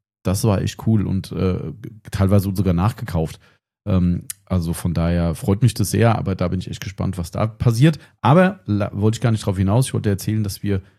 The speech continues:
noch ein Projekt gestartet haben und ihr dürft mal auf Schnitzeljagd gehen, was es sein könnte. Ähm, wir sind, ähm, es hat was, es hat was mit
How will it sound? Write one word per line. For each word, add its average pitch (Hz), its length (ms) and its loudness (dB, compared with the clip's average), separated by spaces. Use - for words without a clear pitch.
noch 151 220 6
ein 196 80 4
Projekt 143 320 2
gestartet 127 520 0
haben 123 280 4
und 107 180 -2
ihr 104 120 0
dürft 101 240 -4
mal 113 80 2
auf 95 80 -2
Schnitzeljagd 120 500 0
gehen, 104 220 0
was 98 160 -2
es 92 100 -8
sein 95 200 -4
könnte. 139 380 4
Ähm, 113 420 6
wir 101 160 2
sind, 104 400 2
ähm, 107 600 2
es - 160 2
hat 147 160 6
was, - 400 2
es 120 400 -4
hat 117 180 2
was 123 280 2
mit - 520 -2